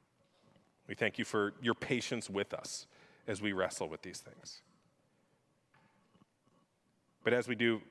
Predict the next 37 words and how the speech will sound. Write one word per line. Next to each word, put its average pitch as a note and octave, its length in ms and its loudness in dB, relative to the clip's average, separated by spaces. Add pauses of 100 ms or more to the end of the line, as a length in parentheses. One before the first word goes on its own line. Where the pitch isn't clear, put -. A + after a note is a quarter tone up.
Lord, A2 200 2
we G#2 100 2
have B2+ 160 4
to A2+ 60 -4
confess - 420 -2
that, F#2+ 320 -2
that G#2+ 180 0
often G#2+ 300 2
we G#2 100 0
speak - 260 -4
hard G#2+ 380 -2
words G#2+ 240 -2
against F#2+ 420 -2
you A2 240 -2
in G#2 80 -2
our F2+ 140 4
hearts. - 420 -2 (2000)
If - 100 -6
we B2+ 80 6
examined A2+ 420 4
every A2 220 2
thought A#2+ 400 0
that A#2+ 100 -2
flows A#2 380 2
through A#2+ 160 0
our G2+ 140 4
minds, G2+ 420 0
we'd A2 140 -2
discover G2+ 460 -2
all G#2 200 2
kinds G2 400 -4
of F2+ 80 -4
grumblings G2+ 560 -2
and F#2 100 -2
accusations F#2+ 680 0
against F#2+ 400 -4
you. G#2+ 220 -6